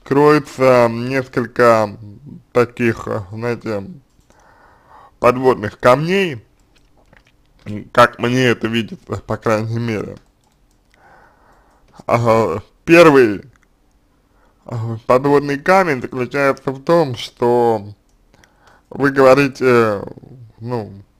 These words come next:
ключевое слово н-, "нужно".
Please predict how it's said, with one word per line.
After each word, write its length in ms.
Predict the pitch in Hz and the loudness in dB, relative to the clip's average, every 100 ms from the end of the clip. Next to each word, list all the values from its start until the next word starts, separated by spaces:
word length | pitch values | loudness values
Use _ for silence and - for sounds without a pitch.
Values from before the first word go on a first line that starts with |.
| _ _ _ _ | _ _ _ _
ключевое 680 | 127 123 123 - 143 147 147 | -4 -4 -4 -6 2 6 6
слово 720 | 143 147 147 127 120 107 92 - _ _ _ _ _ _ _ | 4 2 4 6 6 4 0 -14 _ _ _ _ _ _ _
н-, 160 | - 123 139 | -12 -12 -12
"нужно". 720 | 135 160 180 131 127 110 | -4 2 2 2 -2 -6